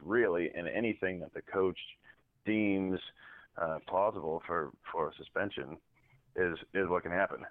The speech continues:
Now, being suspended through the end of the month, that is something that maybe doesn't add up a little bit because, uh,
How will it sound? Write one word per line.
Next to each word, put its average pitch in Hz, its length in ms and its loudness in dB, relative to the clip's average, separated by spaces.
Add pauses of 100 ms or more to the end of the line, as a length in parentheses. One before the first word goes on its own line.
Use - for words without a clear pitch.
Now, 113 140 4
being 107 280 2
suspended 101 400 -2
through 90 160 -4
the 92 60 0
end 98 100 0
of 90 60 -2
the 76 60 -8
month, 101 300 0 (760)
that 110 320 6
is 117 120 2 (100)
something 90 420 -4
that 82 260 -2 (320)
maybe 139 300 0
doesn't 98 240 2
add 92 180 4
up 123 180 2
a 98 40 0
little 85 260 0
bit 92 260 0
because, 87 640 0 (1700)
uh, - 380 -10